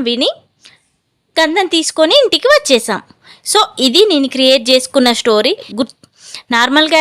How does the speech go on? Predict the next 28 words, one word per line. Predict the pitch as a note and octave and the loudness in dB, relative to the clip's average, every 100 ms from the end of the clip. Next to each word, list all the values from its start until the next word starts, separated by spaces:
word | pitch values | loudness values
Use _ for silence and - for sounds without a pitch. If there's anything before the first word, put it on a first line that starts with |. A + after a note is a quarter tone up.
| D4 | 2
అయితే | C4 D#4 | 0 -2
ఇవన్నీ | C#4 B3 C#4 C4 | 0 0 -2 -4
గుర్తుండవు. | - D4 C#4+ B3+ G#3+ E4 - - - - | -2 2 4 4 2 -2 -8 -18 -14 -2
So, | F4 E4 - | 0 0 0
ఇలా | D4+ D#4+ D#4 | 0 0 2
చాలా | B3+ C#4+ E4+ F4 | 2 4 2 2
ఉన్నప్పుడు | C4+ D4 D4 E4 G4 | 0 -2 -2 -4 -4
స్టోరీ | - D#4 G4 F#4 | 2 2 4 0
వైజ్ | D#4+ - | -2 -2
క్రియేట్ | B3 A#3 G#3 G#3+ | 0 0 0 -4
చేసుకోవాలి. | G3+ - G3+ G#3 - - - - | -4 -2 -2 -4 -14 -18 -8 -4
అదే | B3 E4 G#4 | 2 2 2
టూ | E4 E4+ G#4 | -2 -2 2
త్రీ | A4 F#4 | 4 2
ఉంటే | D4+ E4+ G#4 | -2 -2 0
మనం | F#4+ E4 C#4 | 0 0 2
ఏదో | D4+ E4+ | 2 0
ఒక | E4 - | -4 2
కోడ్ | D4+ D4+ D4+ | 4 4 2
పెట్టుకోవచ్చు. | D4 - D4 A#3 - F4 - _ - - - - | 0 2 4 4 0 -4 -6 _ -20 -18 -10 0
So, | G#4+ - C#4 | 2 2 -2
ఇక్కడ | - F4+ D#4+ B3+ | -2 2 0 -2
ఎక్కువ | - F#4 G#4+ G4+ D#4+ | -4 2 4 4 2
ఉన్నాయి | D#4+ E4+ E4+ D#4+ | -2 -2 0 0
కాబట్టి | D4 D4+ D4+ A4+ A4+ _ - | 2 2 2 0 0 _ -8
ఎక్కువ | C#4 G4 G#4 | -2 4 4
ఉన్నప్పుడు | F4+ F4+ E4+ G4 F#4+ | 4 0 0 -2 0
మనకు | F4+ | -2